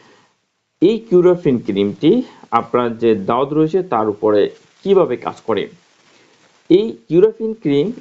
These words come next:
বা amorphine হাইড্রোক্লোরাইডটি একটি বিস্তৃত বর্ণালীর, আহ, বাহিক বা ত্বকে ব্যবহার করার ব্যবহৃত একটি অ্যান্টিমাইকোটিক ওষুধ। এটি একটি মরফোলিনিক অ্যান্টিফাঙ্গাল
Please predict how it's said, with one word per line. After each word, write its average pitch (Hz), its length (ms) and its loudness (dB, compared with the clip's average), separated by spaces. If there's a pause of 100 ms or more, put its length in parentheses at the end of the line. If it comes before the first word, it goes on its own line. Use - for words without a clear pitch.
বা 104 420 -4
amorphine 175 760 0
হাইড্রোক্লোরাইডটি 107 1000 -2 (320)
একটি 120 240 -4
বিস্তৃত 165 640 -4
বর্ণালীর, 117 760 -2 (540)
আহ, 110 480 -6
বাহিক 143 360 -4 (140)
বা 110 120 -6
ত্বকে 120 400 0
ব্যবহার 127 360 -2
করার 135 280 -4
ব্যবহৃত 113 380 -2
একটি 135 400 -8 (140)
অ্যান্টিমাইকোটিক 120 1000 -4
ওষুধ। - 300 -4 (560)
এটি 165 260 2
একটি 208 460 -2
মরফোলিনিক 160 1040 0 (200)
অ্যান্টিফাঙ্গাল 151 840 -2